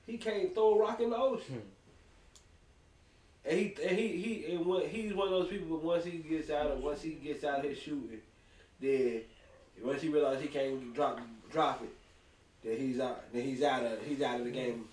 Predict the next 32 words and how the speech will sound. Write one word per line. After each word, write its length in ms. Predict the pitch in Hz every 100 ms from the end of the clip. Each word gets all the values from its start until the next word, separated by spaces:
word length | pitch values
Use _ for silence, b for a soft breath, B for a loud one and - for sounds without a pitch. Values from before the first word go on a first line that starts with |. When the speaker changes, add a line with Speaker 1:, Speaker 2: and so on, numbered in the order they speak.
| - - - - - -
Speaker 2:
He's 160 | 220 101
a 40 |
backup 480 | 104 120 - 85 -
though, 80 | - - - - - -
so 80 | 95 87 - -
he 60 | 147
don't 160 | 151 127
gotta 220 | 131 107 98
score 300 | - 101 90
all 80 | 87
Speaker 1:
But 100 | 85
Speaker 2:
the 60 | 160
Speaker 1:
he 20 |
Speaker 2:
points. 140 | 175
Speaker 1:
plays, 300 | 151 143 123 113 117
he 80 | 165
plays, 540 | 156 147 135 123 - - 120
uh, 480 | 120 117 113 107 104 92 - - - - -
key 160 | 180
minutes. 500 | 160 143 143 110 - - - - _ - - - -
Speaker 2:
Sixteen. 580 | - 220 - 208 269 226 - _ _ - _ -
Or 100 | 185
at 80 | 160
least 160 | 226 220
Speaker 1:
Sixteen 60 |
Speaker 2:
last 100 | 170
Speaker 1:
minutes? 140 | 226 135
Speaker 2:
game 160 | 156 151
he 80 | 151
only 140 | 143
played 220 | 147 139
sixteen. 480 | 139 135 - 139 135